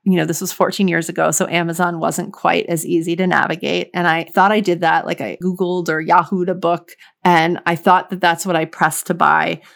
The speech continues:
But in fact, I ended up buying one of those calendars. It's like, you know, you tear off a page a day. And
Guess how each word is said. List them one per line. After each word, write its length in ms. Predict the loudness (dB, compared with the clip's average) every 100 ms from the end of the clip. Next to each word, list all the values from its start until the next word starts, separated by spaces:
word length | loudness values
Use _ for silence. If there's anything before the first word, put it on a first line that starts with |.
| _
But 180 | 0 0
in 160 | 2 0
fact, 340 | 4 2 2
I 60 | -2
ended 300 | -2 -4 -2
up 160 | -2 2
buying 340 | 2 2 -2
one 140 | -2
of 60 | -2
those 220 | -2 -6
calendars. 640 | -4 -2 -2 -2 -4 -6
It's 140 | -6 -4
like, 180 | -4 -4
you 120 | -8
know, 80 | -6
you 140 | -8
tear 200 | -4 0
off 120 | 0
a 80 | -2
page 300 | -6 -6 -6
a 60 | -4
day. 360 | -2 -2 -4 -12 _ _
And 480 | 2 4 2 -2 -4